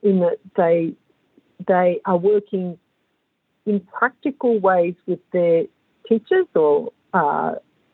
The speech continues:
superv-, their learning guides to do things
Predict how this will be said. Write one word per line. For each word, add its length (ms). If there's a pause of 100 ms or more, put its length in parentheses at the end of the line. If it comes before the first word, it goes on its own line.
superv-, 600
their 160
learning 500 (280)
guides 440 (560)
to 100
do 280
things 460